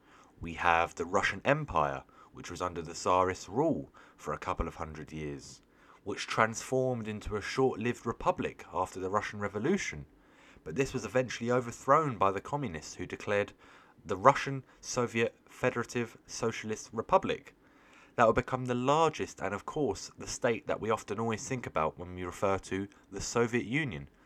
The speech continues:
just due to its sheer size. Then, of course, with the rapid collapse of the Soviet Union towards the end of the Cold War,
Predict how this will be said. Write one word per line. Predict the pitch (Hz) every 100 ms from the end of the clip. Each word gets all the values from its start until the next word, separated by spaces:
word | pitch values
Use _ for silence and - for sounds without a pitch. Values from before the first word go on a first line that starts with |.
| -
just | 104
due | - 127
to | 120
its | 110
sheer | - - 117 113
size. | - 151 117 73 - - _ _ _ _ _ - - -
Then, | 92
of | 95 -
course, | 180 175 85 - - -
with | 98 98
the | 92
rapid | 101 151 139 110 - -
collapse | 92 85 - - -
of | 76
the | 85
Soviet | 101 90 82
Union | 85 90 85 78 -
towards | 90 92 87
the | 92
end | 87
of | 80
the | 78
Cold | 98 90 82
War, | 104 76 113